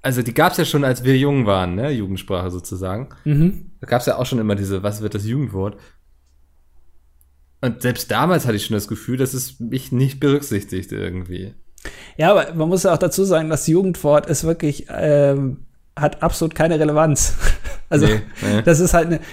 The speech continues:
Speaker 2: das ist eine gute Werbeaktion von, ich glaub, Langscheid oder so, äh, die das gemacht haben. War es nicht so, dass sie's letztes Jahr irgendwie aufgegeben haben und
Speaker 1: Ja,
Speaker 2: sowas,
Speaker 1: irgendwas
Speaker 2: äh,
Speaker 1: hat sich da
Speaker 2: abgegeben?
Speaker 1: geändert, ja.
Speaker 2: Ähm, aber letztendlich, da regt man sich dann drüber auf, dass die Wörter nicht gut sind und eine Woche später ist das wirklich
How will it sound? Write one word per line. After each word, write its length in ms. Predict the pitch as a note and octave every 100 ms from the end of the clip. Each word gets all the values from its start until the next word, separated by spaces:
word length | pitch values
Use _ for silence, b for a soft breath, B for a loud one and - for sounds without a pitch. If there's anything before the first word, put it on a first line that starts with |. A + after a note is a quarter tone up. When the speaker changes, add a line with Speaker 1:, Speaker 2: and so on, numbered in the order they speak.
| D#3
Speaker 2:
das 100 | C#3
ist 20 |
eine 80 | D3+
gute 240 | F3 G3+
Werbeaktion 520 | D3+ E3 F#3 D#3+ E3+ D3
von, 80 | D3
ich 80 |
glaub, 160 | - C#3
Langscheid 560 | B2 D#3+ F3 F3+ F3+ -
oder 160 | E3
so, 320 | D#3 F3 F3+
äh, 240 | - D3 C#3+
die 60 | D3
das 260 | C#3+ -
gemacht 440 | - B2+ D3 - -
haben. 420 | A#2 F3+ B3 - - - _
War 100 | C#3
es 140 | D#3
nicht 140 | D#3 C#3
so, 100 | D#3
dass 160 | D3
sie's 340 | D#3 C#3+ - -
letztes 380 | D3 C#3 D#3+ -
Jahr 140 | -
irgendwie 180 | D3 C3+
aufgegeben 500 | C#3 - D3+ D3 C#3+
haben 140 | C#3 C3+
und 40 |
Speaker 1:
Ja, 60 | A#2 B2
Speaker 2:
sowas, 60 | C3
Speaker 1:
irgendwas 220 | C#3 C#3
Speaker 2:
äh, 40 |
Speaker 1:
hat 120 | B2+ -
sich 80 |
da 80 | A#2+
Speaker 2:
abgegeben? 320 | A#2 D#3 A2
Speaker 1:
geändert, 200 | A2+ G#2+ G2 -
ja. 140 | A2 A2 - - C#3+
Speaker 2:
Ähm, 300 | C#3+ C#3+ C#3 - - -
aber 200 | C#3+ D3+
letztendlich, 520 | D3 D3 C#3+ F3 D3
da 120 | - B2+
regt 240 | C#3+ D#3
man 100 | D#3
sich 120 | D3
dann 160 | D#3+ C#3+
drüber 220 | D3+ A#2
auf, 180 | A#2 F3
dass 160 | D3+
die 160 | - C3+
Wörter 240 | C#3 D3
nicht 140 | D3 C3+
gut 180 | E3 E3+
sind 180 | D3+
und 140 | D3 C#3+
eine 100 | D3
Woche 160 | E3+
später 380 | F3 - E3 E3
ist 160 | - -
das 160 | C3+
wirklich 360 | D3+ - - -